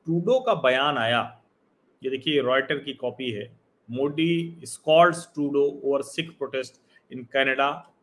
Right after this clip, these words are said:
against India।" भारत के खिलाफ जो कनाडा में जो कुछ हो रहा है, उस पर भारतीय प्रधानमंत्री ने उन्हें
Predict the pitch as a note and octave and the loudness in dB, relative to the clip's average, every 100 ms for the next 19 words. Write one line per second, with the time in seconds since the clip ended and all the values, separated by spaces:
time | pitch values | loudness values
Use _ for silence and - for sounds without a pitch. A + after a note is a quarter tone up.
0 | _ A#2 B2 C3+ C3 A2+ G#2 G2+ F#2 G2 | _ -8 -4 -6 -6 -10 -8 -8 -8 -6
1 | A#2+ C3 - A#2+ A#2+ B2 C#3 A#2 A#2+ D#4+ | -4 -4 -8 -12 -6 -4 -4 -4 -6 -6
2 | - _ _ _ A#2+ A#2+ B2+ B2 A#2 A#2 | -12 _ _ _ -6 -2 -2 -2 -4 -8
3 | A#2 A2+ B2+ C3 A2+ A#2 D3 E3 _ _ | -10 -10 -6 -4 -2 -4 -4 -8 _ _
4 | _ A#2 - B2 A2 A2+ A2+ A#2+ A2 A2+ | _ -18 -10 -6 -4 -6 -6 -10 -10 -8
5 | A#2+ A#2 A2+ A2+ A#2+ G#2+ G4 | -8 -8 -10 -12 -12 -14 -16